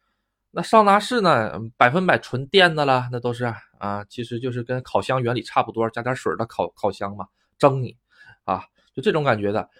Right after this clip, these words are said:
这个呢，我们酒店是有的，就是每一次客人预约好了之后，都是需要提前预约，十五分钟之前就需要把那个水打开，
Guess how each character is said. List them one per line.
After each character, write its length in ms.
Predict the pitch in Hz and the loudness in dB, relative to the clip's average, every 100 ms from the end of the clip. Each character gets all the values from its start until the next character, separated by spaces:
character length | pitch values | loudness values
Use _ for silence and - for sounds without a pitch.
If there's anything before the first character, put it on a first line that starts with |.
| _ - | _ 0
这 240 | 320 339 | 6 6
个 100 | 185 | 6
呢， 240 | 117 104 95 | 2 0 -2
我 100 | 104 | -4
们 80 | 127 | -2
酒 80 | |
店 120 | 117 120 | -2 -2
是 200 | - 113 | -4 -4
有 140 | - | -4
的， 120 | - - - _ _ | -8 -14 -20 _ _
就 120 | - 147 | -4 0
是 80 | |
每 280 | 135 139 135 | 4 4 4
一 80 | 175 | 2
次 220 | 202 247 | 2 2
客 240 | - 269 185 | 2 6 6
人 180 | 170 | 6
预 100 | 202 | 2
约 140 | 196 196 | 2 2
好 160 | 120 | 2
了 80 | 101 | 0
之 120 | 120 | 0
后， 180 | 135 151 | 0 2
都 160 | 143 156 | 2 0
是 140 | 156 | 0
需 260 | 127 - 175 | -4 -2 2
要 380 | 175 139 - _ _ _ | 4 4 0 _ _ _
提 100 | 185 | -2
前 180 | 190 185 | 2 2
预 60 | |
约， 220 | 151 160 - _ _ | 4 2 0 _ _
十 260 | - - 190 | -16 -4 0
五 100 | 165 | 0
分 140 | 170 | 0
钟 140 | 175 170 | 0 -2
之 80 | |
前 320 | 175 110 127 - _ _ _ | 0 0 0 -2 _ _ _
就 120 | 151 | -2
需 160 | 131 151 | 0 2
要 80 | 135 | 2
把 220 | 123 104 | 2 0
那 120 | 127 | 0
个 80 | 127 | -2
水 240 | - 95 | -2 -4
打 140 | 98 - | -4 -4
开， 260 | - 92 | -2 -4